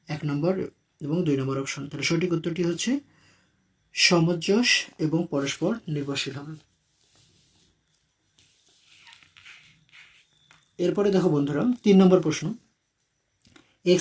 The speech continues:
plus three y is equal to one, টু এক্স plus সিক্স ওয়াই is equal to টু, সমীকরণ জোট সঙ্গতিপূর্ণ,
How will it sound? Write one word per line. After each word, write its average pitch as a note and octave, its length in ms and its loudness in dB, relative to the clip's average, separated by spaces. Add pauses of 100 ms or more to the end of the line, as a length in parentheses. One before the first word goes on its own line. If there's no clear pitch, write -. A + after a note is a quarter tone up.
(120)
plus F#3 240 6
three F3+ 160 8
y F3 140 8
is D#3+ 140 4
equal D#3 220 0
to C#3 60 0 (160)
one, D#3 100 -4 (1300)
টু F#3 120 2
এক্স F#3+ 240 6
plus F3+ 140 0
সিক্স E3+ 360 -6
ওয়াই D#3+ 160 4
is C#3+ 100 0
equal D3 180 -4
to D3+ 180 -8
টু, C#3 240 -6 (800)
সমীকরণ F#3 600 6
জোট D3 360 -2 (1300)
সঙ্গতিপূর্ণ, F3 840 4